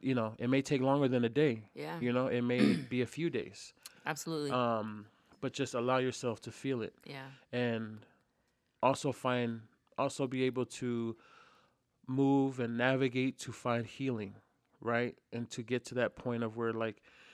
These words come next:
Speaker 1: you're trying to take care of those emotions and not really, uh, shut them off or, or bottle them up, right?
Speaker 2: Right,
Speaker 1: But you're
Speaker 2: yeah.
Speaker 1: taking active steps to,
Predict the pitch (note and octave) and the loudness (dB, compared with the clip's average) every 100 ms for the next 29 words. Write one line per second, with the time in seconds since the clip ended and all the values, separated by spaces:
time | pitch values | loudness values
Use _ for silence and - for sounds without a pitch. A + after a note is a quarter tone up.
0 | - - B2 A#2 - C3 B2 B2 A#2+ - | -18 -2 0 0 -2 -2 0 0 -4 -6
1 | B2 A2+ G#2+ G#2 G2+ - _ _ _ - | -4 -4 -4 -8 -10 -16 _ _ _ -8
2 | C3+ B2+ - C3 B2+ A#2+ A#2 A#2 A#2 A2+ | -4 -4 -2 2 2 2 2 0 -2 -4
3 | A#2 A2+ A#2 A2+ A2+ A#2 A#2 A#2+ A#2 A#2 | -4 -4 -6 -4 -2 -2 -2 -2 -4 -4
4 | A#2 - _ _ _ _ _ _ _ _ | -6 -8 _ _ _ _ _ _ _ _
5 | _ - G2 F#2+ - C#3+ C3+ A#2 A#2 A#2 | _ -12 -10 -2 0 2 2 4 4 4
6 | - A2+ - A2+ G#2+ F#2+ - _ _ _ | 2 -2 2 0 0 -4 -10 _ _ _
7 | - A#2 B2+ B2+ A#2 A2+ A#2 A2 A2+ A#2 | -12 0 4 6 4 0 -2 -2 -4 -2
8 | D#3 D3+ C#3+ - - B2 A#2+ - C3+ B2 | -2 -2 -6 -8 0 2 2 0 0 0
9 | A2+ A#2+ - C3 - B2+ B2+ - - - | 2 2 2 -2 -2 -2 -2 -2 -12 -6
10 | C3+ B2 A#2+ A2+ | -2 0 0 -2